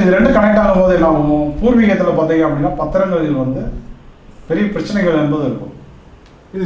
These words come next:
ஜாதகர் வந்து தீர்க்க முயற்சி எடுத்துட்டே இருப்பாரு, நடக்காது கடைசி வரையுமே. அந்த மாதிரி அதுக்காகவே வந்து போராடுற மாதிரி இருக்கும், பணம் நிறைய செலவு பண்ற மாதிரி இருக்கும், கால விரயங்கள் வந்து ஏற்படும். So, பல பேரிடம் வந்து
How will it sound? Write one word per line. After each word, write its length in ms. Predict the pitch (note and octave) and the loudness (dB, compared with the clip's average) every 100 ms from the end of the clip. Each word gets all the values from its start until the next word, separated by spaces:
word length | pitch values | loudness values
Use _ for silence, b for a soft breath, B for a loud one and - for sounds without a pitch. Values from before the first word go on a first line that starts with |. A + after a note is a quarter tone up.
| E3+ | 0
ஜாதகர் 460 | F#3 G#3 G3 F3 | 2 2 2 2
வந்து 140 | E3 F#3+ F#3+ | 2 0 0
தீர்க்க 240 | F#3 F#3 D#3 | 0 0 0
முயற்சி 420 | F3 E3 - D#3 D3 | -2 -2 -6 -4 -4
எடுத்துட்டே 300 | D3+ E3+ E3+ D#3+ | -2 -2 0 0
இருப்பாரு, 320 | C#3 D3 D#3+ C3 | 0 -2 -2 -4
நடக்காது 320 | C3+ C3+ A2 | -2 -4 -4
கடைசி 200 | A#2 A#2 A#2 | -8 -8 -8
வரையுமே. 280 | G#2+ G#2 - - - - - - - - - - - - - - - - - - - - - D3 | -10 -10 -16 -20 -20 -20 -20 -20 -20 -20 -20 -20 -20 -20 -20 -20 -20 -20 -20 -20 -20 -20 -4 0
அந்த 100 | E3 | 2
மாதிரி 180 | E3+ E3+ D#3 | 4 4 4
அதுக்காகவே 540 | D3 D#3 E3 E3 E3 E3 D3+ | 2 2 2 2 2 2 0
வந்து 160 | D3+ C#3+ | -2 -2
போராடுற 320 | D3 C#3+ C#3 C#3+ | -2 -2 -2 -4
மாதிரி 140 | C3+ | -4
இருக்கும், 280 | B2 B2+ B2+ | -4 -8 -6
பணம் 200 | C3+ D3 C#3 | -4 -2 -2
நிறைய 160 | C#3 C3+ | -4 -4
செலவு 240 | B2+ B2+ | -6 -6
பண்ற 160 | B2 A#2+ | -8 -8
மாதிரி 120 | A#2+ A2+ | -8 -10
இருக்கும், 220 | A2+ - | -12 -8
கால 120 | C3+ D3 C3+ | -4 -2 0
விரயங்கள் 380 | C3 B2+ A#2+ A2+ | -2 -2 -4 -8
வந்து 160 | A2+ A2 | -10 -10
ஏற்படும். 340 | G2+ G#2 G2+ A2 - - - - - - - - - - - - - - - - - - - - - - - - - - - | -12 -16 -18 -20 -20 -20 -20 -20 -20 -20 -20 -20 -20 -20 -20 -18 -8 -6 -6 -8 -12 -14 -20 -20 -20 -20 -20 -20 -20 -20 -8
So, 60 | E3 - | -4 0
பல 140 | D3+ G3+ G3+ | 2 4 4
பேரிடம் 500 | G3 F#3 G3 G3 E3 | 4 4 2 2 2
வந்து 120 | E3+ | 2